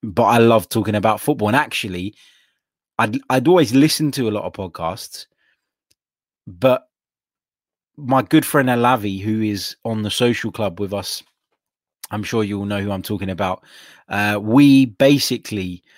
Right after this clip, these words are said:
spent about two days, 'cause we used to live next door to each other. We basically spent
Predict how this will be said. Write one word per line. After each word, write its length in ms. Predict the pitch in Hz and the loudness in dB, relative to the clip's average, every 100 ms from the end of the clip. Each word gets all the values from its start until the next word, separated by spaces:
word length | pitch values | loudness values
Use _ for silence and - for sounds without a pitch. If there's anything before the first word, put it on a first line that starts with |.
| _ | _
spent 380 | - - 127 120 | -14 -2 -2 0
about 260 | 107 92 - | -4 -6 -6
two 320 | - - 120 | -8 -4 -2
days, 320 | 110 107 90 - | -2 -2 -4 -10
'cause 160 | 95 | -6
we 80 | 123 | -4
used 140 | 117 | -4
to 60 | 117 | -6
live 140 | 104 | -6
next 280 | 101 95 - | -8 -12 -8
door 180 | 113 107 | -4 -4
to 100 | - | -4
each 160 | 92 92 | -8 -8
other. 140 | 85 | -8
We 100 | 90 | -6
basically 480 | 98 113 107 104 92 | -2 -2 -4 -8 -12
spent 320 | - 98 85 | -6 -6 -6